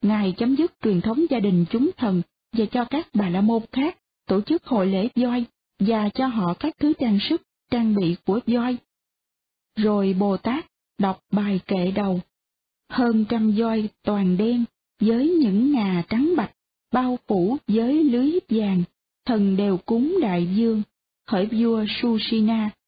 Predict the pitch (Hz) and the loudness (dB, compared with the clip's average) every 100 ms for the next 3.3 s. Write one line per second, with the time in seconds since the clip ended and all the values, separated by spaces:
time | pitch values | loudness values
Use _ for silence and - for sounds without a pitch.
0 | _ _ 294 302 233 185 254 240 202 190 | _ _ -6 -2 -2 0 2 2 0 0
1 | 190 196 240 233 302 370 _ _ _ 214 | 0 0 0 0 -2 -4 _ _ _ -2
2 | 214 196 - 269 294 240 302 311 262 370 | 0 0 0 0 2 2 0 0 -2 -2
3 | - 262 | -2 -2